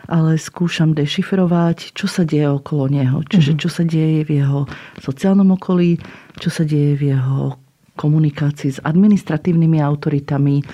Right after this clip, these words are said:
Speaker 1: čo sa deje medzi ním a inými ľuďmi.
Speaker 2: Mhm.
Speaker 1: Mm, takže to je moja expertíza.
Speaker 2: Dobre, čiže vy máte tiež nejakú prax, podobne ako majú terapeuti, kam sa za vami dá prísť, alebo ako to funguje?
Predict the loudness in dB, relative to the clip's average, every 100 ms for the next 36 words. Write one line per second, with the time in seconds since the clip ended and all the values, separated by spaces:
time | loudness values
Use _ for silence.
0 | -20 -20 -20 -20 -10 -4 0 0 0 0
1 | 0 2 2 0 0 0 -2 -4 -14 -20
2 | -4 2 4 4 2 0 2 2 4 2
3 | 2 0 -2 -4 -4 -2 0 0 0 2
4 | 2 2 0 0 0 0 0 2 4 4
5 | 2 0 -4 -6 -6 -6 -6 -6 -6 -6
6 | -2 0 0 -2 0 0 2 2 2 -2
7 | 0 2 2 2 -2 -2 -2 -2 -6 -4
8 | 0 2 2 2 2 2 2 0 -2 -2
9 | 0 0 0 0 0 0 2 0 2 2
10 | 2 0 0 0 -2 0 0 2 0 -2
11 | -4 -6 -4 -4 -2